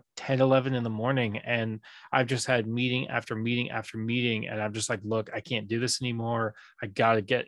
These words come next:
I gotta take a second to myself." I just walk outside, put my headphones on. I, I have Sennheiser over the ear headphones. I don't have AirPods. I'm not cool. I have the over the ear, and I just throw on a podcast or a good jam, and I just walk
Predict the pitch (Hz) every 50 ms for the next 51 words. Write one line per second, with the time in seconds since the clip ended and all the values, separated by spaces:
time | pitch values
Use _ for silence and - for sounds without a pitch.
0 | _ - 110 113 107 101 - - 127 107 107 - - - 110 - 139 120 107 -
1 | 107 101 98 95 - - 107 104 123 147 - - _ _ _ - - - _ _
2 | _ - 110 123 127 - 120 117 123 123 123 - 143 131 - - 135 120 120 120
3 | 123 117 _ - 147 - 139 143 143 139 143 143 - 160 147 139 135 120 127 120
4 | 123 123 127 135 135 135 - - _ _ - 123 117 110 107 117 123 127 127 120
5 | 131 131 127 123 117 110 - - - 139 131 127 131 135 131 120 131 127 127 127
6 | 123 120 123 127 127 123 123 117 123 113 - - 120 120 117 110 113 110 113 120
7 | 123 127 - - - 120 120 - 131 123 120 117 120 113 117 131 113 110 113 131
8 | - - - 127 120 117 120 117 120 113 - - - - - _ _ 120 113 120
9 | 113 135 135 123 120 123 127 127 127 127 117 113 113 113 110 110 _ - - _
10 | - 131 135 139 143 135 160 143 - - 170 165 160 139 120 110 - - 143 156
11 | 156 - - 160 165 160 135 - - - 127 127 117 113 - - 123 113 104 101
12 | - 135 127 127 113 - - 113 113 123 131 139 143 120 113 107 107 110 107 110
13 | 95 101 101 98 110 110 120 117 -